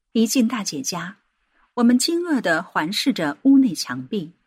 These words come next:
满满的悬挂的都是师父的法像、新版的《论语》，向师父问候的与同修合影。这情景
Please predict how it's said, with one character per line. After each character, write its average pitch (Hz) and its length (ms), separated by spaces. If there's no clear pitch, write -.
满 175 200
满 160 240
的 147 240
悬 156 300
挂 160 240
的 139 320
都 165 160
是 160 200
师 247 300
父 202 160
的 175 80
法 175 280
像、 - 320
新 339 260
版 190 200
的 185 80
《论 294 180
语》， 156 380
向 202 300
师 269 200
父 240 160
问 277 200
候 202 240
的 151 240
与 160 200
同 - 220
修 262 220
合 165 240
影。 185 280
这 277 120
情 202 300
景 160 320